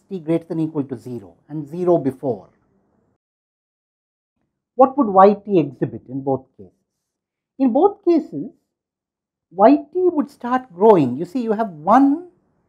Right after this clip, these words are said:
is equal to gamma times d y t d t. So, of course, d y t d t is one by gamma, and therefore, Y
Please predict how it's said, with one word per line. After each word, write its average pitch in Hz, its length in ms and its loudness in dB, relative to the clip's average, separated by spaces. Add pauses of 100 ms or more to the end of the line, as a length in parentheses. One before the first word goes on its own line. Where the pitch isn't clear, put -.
(460)
is 214 120 -8
equal 262 340 -2
to 240 400 -6 (580)
gamma 226 480 2
times 226 420 0 (200)
d 208 160 -8
y 185 380 0
t 185 160 -14
d 147 320 -12
t. 233 220 -12 (360)
So, 196 80 -8
of - 100 -14
course, 202 200 0
d 180 260 -10
y 180 340 4
t 190 140 -14
d 165 300 -12
t 226 200 -12 (1300)
is 185 140 -12
one 233 360 2
by 170 180 4
gamma, 131 540 0 (920)
and 196 120 -8
therefore, 247 520 2 (420)
Y 214 340 2